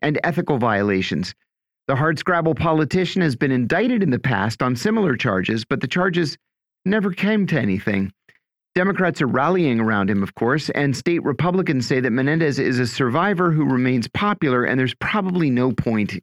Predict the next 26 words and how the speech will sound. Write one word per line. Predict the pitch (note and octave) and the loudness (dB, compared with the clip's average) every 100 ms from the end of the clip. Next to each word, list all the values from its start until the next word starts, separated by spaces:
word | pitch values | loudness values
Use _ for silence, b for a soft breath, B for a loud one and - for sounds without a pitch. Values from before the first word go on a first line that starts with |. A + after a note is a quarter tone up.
| - | -2
in | A#2+ | -2
going | A2 G#2+ G2+ | 0 0 0
after | G2 F#2+ - E2 | 0 -4 -4 -4
him. | D2+ F2 _ _ _ _ _ _ _ _ _ _ _ _ - | -4 -6 _ _ _ _ _ _ _ _ _ _ _ _ -4
The | C3 | -2
Trump | D#3+ C#3+ | 0 -2
campaign | - D3+ B2+ D3 C3+ | 0 0 0 0 2
announced | B2 B2+ C3 - | 2 0 -2 -4
this | A#2+ - | -6 -2
morning | D3 D3 D3 | 0 2 2
that | C3+ A#2 | 0 0
the | B2 | -2
former | - E3 D#3 | 0 0 0
president | - D#3+ D3+ D3+ C#3+ | 0 0 0 0 0
has | C3+ - | 0 -2
qualified | - E3+ F#3+ F3+ D#3 | 0 2 2 0 0
for | - | 0
both | A#2 E3+ G3 A3 - - | -2 0 0 -2 -6 -6
the | A#2+ B2 | -4 -2
first | - G3+ - - - | -2 -2 -4 -6 0
and | F3 F#3 | 2 2
second | F3 - E3+ E3+ | 0 -2 -2 -2
Republican | C3+ - D3 C3 B2+ A2 | -2 -2 0 0 0 -2
debates. | G2 A2+ G2 - | 0 0 0 -4
The | B2+ | -6
first | - C4 - | -2 -2 -4